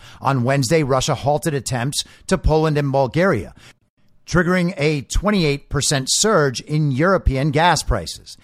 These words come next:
Gazprom said the stoppage occurred because the two nations didn't offer payment in rubles. For nations complying with the new ruble payment scheme,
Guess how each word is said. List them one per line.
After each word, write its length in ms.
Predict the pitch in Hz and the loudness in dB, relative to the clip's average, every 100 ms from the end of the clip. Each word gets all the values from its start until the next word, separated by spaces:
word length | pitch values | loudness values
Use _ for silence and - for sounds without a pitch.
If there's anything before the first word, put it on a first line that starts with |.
| - - | -20 -8
Gazprom 640 | - 135 143 - 151 147 156 | 0 2 2 0 2 2 0
said 260 | - 147 | 0 0
the 80 | 139 | -2
stoppage 460 | - 147 131 165 131 | -2 2 2 0 -6
occurred 340 | - 135 131 | -4 -2 -2
because 260 | 131 147 139 | -2 -2 -2
the 100 | 151 | -2
two 220 | 123 156 | 0 0
nations 440 | 127 120 - 139 | 0 -2 -2 -4
didn't 380 | - 127 135 165 - | -2 -4 -2 -6 -2
offer 340 | 110 - 165 | -2 0 -2
payment 460 | - 95 98 120 - | 0 -2 -2 -6 -4
in 220 | 147 147 | -2 -2
rubles. 540 | 131 220 98 65 - - _ _ _ _ - - - | -2 -2 -4 -8 -16 -20 _ _ _ _ -20 -20 -2
For 160 | 175 | 2
nations 420 | 147 147 - 175 | 2 2 0 0
complying 540 | - 160 120 151 170 175 | 0 -2 0 2 2 0
with 100 | 139 | 0
the 80 | 143 | 0
new 240 | 147 160 | 0 0
ruble 400 | 107 143 151 160 | -2 -2 -2 -4
payment 420 | - 160 175 113 | -2 -2 -2 -2
scheme, 460 | - - 98 104 | -4 -4 -6 -6